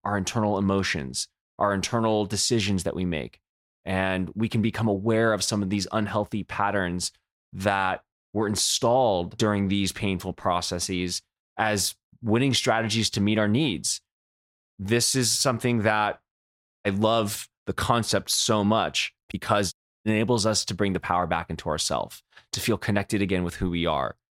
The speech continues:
And as we navigate this episode, I want to disclose that I'm not a trauma specialist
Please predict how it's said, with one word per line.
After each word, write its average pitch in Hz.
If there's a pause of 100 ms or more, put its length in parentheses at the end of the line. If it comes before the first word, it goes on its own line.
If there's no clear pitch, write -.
(340)
And 95 (220)
as 123
we 123
navigate 135
this 117
episode, 104 (140)
I 107
want 123
to 113
disclose 104
that 98
I'm 101
not 107
a 104
trauma 98
specialist 87